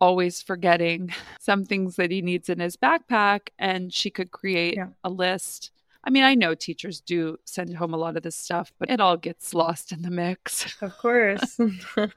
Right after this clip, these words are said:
Speaker 1: Okay, so I'm just gonna list some of the other ones that they give, they give plans for parents to use at home. So we have bedroom cleaning, putting belongings away,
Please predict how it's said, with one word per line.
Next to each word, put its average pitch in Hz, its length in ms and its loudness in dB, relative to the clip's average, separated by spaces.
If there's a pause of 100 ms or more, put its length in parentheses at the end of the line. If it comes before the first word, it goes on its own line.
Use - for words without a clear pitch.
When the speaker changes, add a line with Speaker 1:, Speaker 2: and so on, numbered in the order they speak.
(380)
Speaker 1:
Okay, 208 300 4
so 220 240 4
I'm 339 220 4
just 415 180 -4
gonna 370 220 2
list 247 460 4
some 220 260 2
of 208 200 -6
the 185 460 4 (140)
other 196 420 4
ones 190 580 0
that 180 240 4 (100)
they 165 500 0 (120)
give, 185 280 -2 (320)
they 196 140 4
give 196 440 4
plans 185 640 0
for 165 520 2 (280)
parents 170 440 -4
to 208 100 -8
use 202 200 -2
at 277 140 -4
home. 175 500 -4
So 180 300 0
we 185 120 0
have 185 300 -6
bedroom 196 520 4
cleaning, 214 680 -2 (320)
putting 208 380 2
belongings 190 760 2
away, 185 760 2